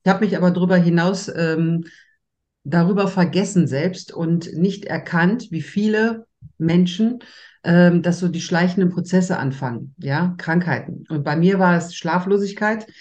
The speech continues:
Und ich habe das so als, als normal empfunden, dass ich eben nur maximal vier Stunden geschlafen habe. Aber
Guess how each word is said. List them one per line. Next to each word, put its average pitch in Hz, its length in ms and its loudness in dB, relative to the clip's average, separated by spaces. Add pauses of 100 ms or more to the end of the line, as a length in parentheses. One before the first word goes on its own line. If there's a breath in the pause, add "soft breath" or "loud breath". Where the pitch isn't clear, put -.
(280 loud breath)
Und 185 160 4
ich 180 120 2
habe 220 140 2
das 208 160 2
so 196 140 0
als, - 460 0
als 156 380 -8
normal 170 540 2
empfunden, 170 560 0
dass 156 160 -4
ich 156 160 -8
eben 156 180 -6
nur 165 140 -2
maximal 165 520 0
vier 170 200 -6
Stunden 208 280 -2
geschlafen 147 540 -2
habe. 151 240 -4
Aber 165 480 -2